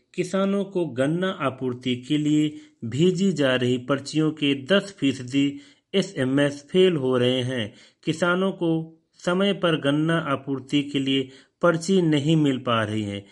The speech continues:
विभाग ने किसानों से अपने रजिस्टर्ड मोबाइल नंबर के इनबॉक्स खाली रखने और डीएनडी सर्विस को एक्टिवेट न करने की अपील की है। मंगलवार को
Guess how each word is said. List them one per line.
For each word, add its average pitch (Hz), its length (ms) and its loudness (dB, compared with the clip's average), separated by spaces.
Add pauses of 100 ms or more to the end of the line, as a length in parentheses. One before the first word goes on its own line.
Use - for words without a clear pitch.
(240)
विभाग 165 440 2
ने 180 200 0
किसानों 147 560 0
से 156 220 -2
अपने 165 380 -2
रजिस्टर्ड 156 680 0
मोबाइल 135 480 2
नंबर 143 400 0
के 147 260 -4 (380)
इनबॉक्स 180 520 2 (100)
खाली 165 400 2
रखने 135 480 -2 (320)
और 156 280 2 (260)
डीएनडी 170 1120 2
सर्विस 170 480 2
को 151 200 -2 (520)
एक्टिवेट 180 760 2 (120)
न 151 280 2
करने 143 440 0
की 135 240 -4
अपील 170 460 -2
की 160 280 0
है। 101 200 -6 (480)
मंगलवार 165 720 2
को 143 220 -6